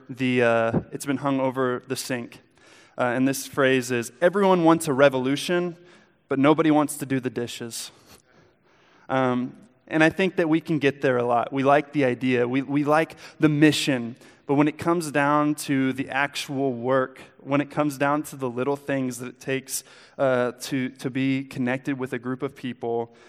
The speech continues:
um, even the littlest tasks like doing the dishes, um, we tend to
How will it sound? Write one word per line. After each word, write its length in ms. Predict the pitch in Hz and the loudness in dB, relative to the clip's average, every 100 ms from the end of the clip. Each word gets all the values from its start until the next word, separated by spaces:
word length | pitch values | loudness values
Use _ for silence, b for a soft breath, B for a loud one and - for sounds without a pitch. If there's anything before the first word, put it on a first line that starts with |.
| B | B
um, 200 | - 117 135 | -8 -6 -4
even 300 | 170 185 170 | -4 -2 -2
the 80 | |
littlest 600 | 135 123 131 127 120 - | -2 0 0 0 -4 -6
tasks 520 | - 120 120 - - 139 | -6 -6 -6 -10 -8 -6
like 180 | 120 | -6
doing 280 | - 131 127 | -4 -4 -4
the 60 | 120 | -6
dishes, 720 | 127 120 - 120 131 - - b b b | -8 -8 -8 -8 -8 -10 -12 b b b
um, 400 | 123 120 117 - - | -6 -6 -6 -12 -10
we 140 | 131 | -8
tend 600 | 127 - 135 135 131 131 | -8 -8 -4 -2 -2 -6
to 540 | - 135 120 120 117 | -10 -8 -6 -4 -6